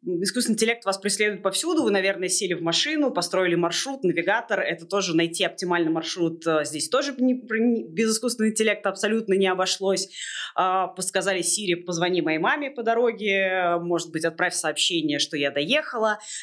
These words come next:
и так далее, и так далее. Я могу перечислять до бесконечности, и весь ваш день разложится так, что вы поймете, что вот эти вещи, которые звучат страшно, на самом деле это часть вашей жизни, они окружают вас повсюду.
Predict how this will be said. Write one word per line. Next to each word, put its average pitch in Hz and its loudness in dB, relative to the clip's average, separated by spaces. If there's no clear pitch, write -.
и 262 2
так 202 0
далее, 254 0
и - -6
так 202 -4
далее. 202 0
Я 180 -2
могу 185 -2
перечислять 190 -2
до 170 -10
бесконечности, 190 0
и 185 2
весь 208 0
ваш 170 0
день 269 2
разложится 185 0
так, 277 0
что 214 -2
вы 185 2
поймете, 190 0
что 175 2
вот 165 -8
эти 180 -4
вещи, - 2
которые 170 0
звучат 156 -2
страшно, - -2
на 175 -2
самом 214 -2
деле 220 2
это 214 -6
часть 170 -2
вашей 160 0
жизни, 233 -6
они 190 2
окружают 190 -2
вас 190 -4
повсюду. 175 -14